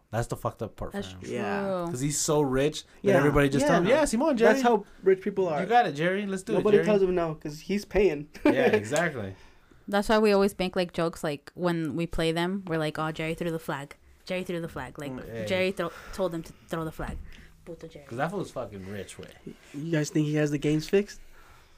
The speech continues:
Speaker 3: Could he?
Speaker 1: I
Speaker 3: Nah,
Speaker 1: think
Speaker 3: 'cause
Speaker 1: he
Speaker 3: his team ain't doing that good,
Speaker 1: Yeah,
Speaker 3: right?
Speaker 1: yeah,
Speaker 3: <laughs>
Speaker 1: exactly. Well, they ain't just because, dude, they,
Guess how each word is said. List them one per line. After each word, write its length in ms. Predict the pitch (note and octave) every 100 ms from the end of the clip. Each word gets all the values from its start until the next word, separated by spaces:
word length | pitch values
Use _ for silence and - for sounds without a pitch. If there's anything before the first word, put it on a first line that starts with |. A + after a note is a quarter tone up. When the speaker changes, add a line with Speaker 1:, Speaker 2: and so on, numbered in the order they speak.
| - - - - - _ _ _ _ _ _ _
Speaker 3:
Could 180 | D#3+ E3+
he? 160 | A#3 - - - - - - -
Speaker 1:
I 60 | E3+
Speaker 3:
Nah, 160 | F#3
Speaker 1:
think 140 | F#3+ F#3+
Speaker 3:
'cause 80 | F#3
Speaker 1:
he 40 |
Speaker 3:
his 80 | F#3
team 200 | G3+ G#3+
ain't 180 | G3+ G#3
doing 200 | G#3 G#3+
that 220 | F#3+ F#3
good, 180 | B3 F3+ F3
Speaker 1:
Yeah, 80 |
Speaker 3:
right? 180 | B3 -
Speaker 1:
yeah, 320 | - C#4 C4+
Speaker 3:
<laughs> 0 |
Speaker 1:
exactly. 460 | C#4+ - D#3+ D#3+ -
Well, 360 | F3+ G#3+ G#3+ F#3+
they 220 | F#3 G3+
ain't 360 | E3+ G3 A3
just 180 | F3 F#3
because, 340 | G3 F#3 D3 A#2 _
dude, 280 | E3 F3 D#3+
they, 300 | E3 F3